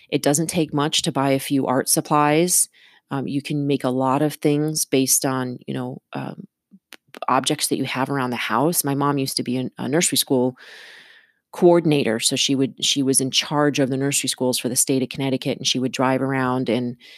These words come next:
check on them, their standards and, you know, what they were teaching the kids and all of that.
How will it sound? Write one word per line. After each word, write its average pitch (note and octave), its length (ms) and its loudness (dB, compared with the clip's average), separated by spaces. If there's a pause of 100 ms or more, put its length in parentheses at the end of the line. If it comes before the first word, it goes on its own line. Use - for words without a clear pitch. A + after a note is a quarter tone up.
(140)
check - 260 0
on C3 180 0
them, C3 180 0
their B2+ 120 0
standards C3 760 0
and, B2+ 300 -2
you D3 100 -2
know, C3 80 2
what B2+ 240 0
they C#3 80 2
were B2 100 2
teaching C3+ 360 -2
the C3 80 -4
kids C3+ 480 0
and B2 320 -6
all B2 160 -2
of C3 80 -2
that. B2 260 0